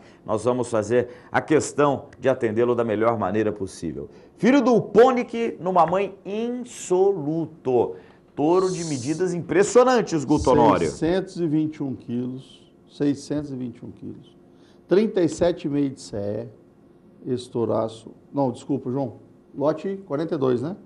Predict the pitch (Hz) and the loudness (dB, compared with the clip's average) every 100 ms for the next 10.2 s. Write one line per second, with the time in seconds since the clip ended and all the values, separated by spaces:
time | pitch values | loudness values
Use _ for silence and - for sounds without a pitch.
0 | - - - 151 143 139 - 156 202 175 | -20 -20 -4 4 4 4 4 4 4 4
1 | 107 151 170 85 156 139 165 175 185 151 | 2 4 2 2 4 6 4 4 0 0
2 | - 190 170 170 151 120 160 170 170 - | 0 -4 -2 -4 -4 -4 0 0 -2 -18
3 | - - 180 214 202 160 - 175 180 160 | -16 0 0 2 2 2 4 2 2 -2
4 | 151 147 - 139 139 160 135 175 165 175 | -2 -2 -4 -4 -4 -8 -6 -6 -6 -8
5 | 170 170 170 - - 143 151 151 139 120 | -6 -8 -8 -12 -6 -4 -4 -2 0 2
6 | - - - - - - - - - 127 | 0 -10 -20 -20 -20 -20 -20 -14 -4 0
7 | 127 123 120 120 117 113 113 - - - | 2 2 2 0 0 -2 -6 -10 -16 -20
8 | - _ 113 127 135 123 131 - 135 151 | -20 _ -4 0 0 2 0 0 2 4
9 | 156 - - 151 - 160 156 - 139 104 | 4 0 -2 -2 -2 -6 -6 -6 -8 -8
10 | 117 107 | -10 -12